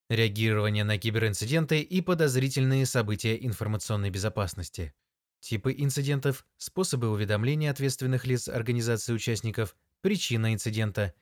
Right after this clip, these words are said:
затронутые инцидентом данные или приложения, прогнозируемый ущерб, планирование на случай чрезвычайных ситуаций при сбоях или катастрофах,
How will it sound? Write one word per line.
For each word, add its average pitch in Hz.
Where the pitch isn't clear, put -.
затронутые 160
инцидентом 113
данные 165
или 202
приложения, 107
прогнозируемый 180
ущерб, 117
планирование 123
на 123
случай 185
чрезвычайных 131
ситуаций 160
при 165
сбоях 147
или 151
катастрофах, 107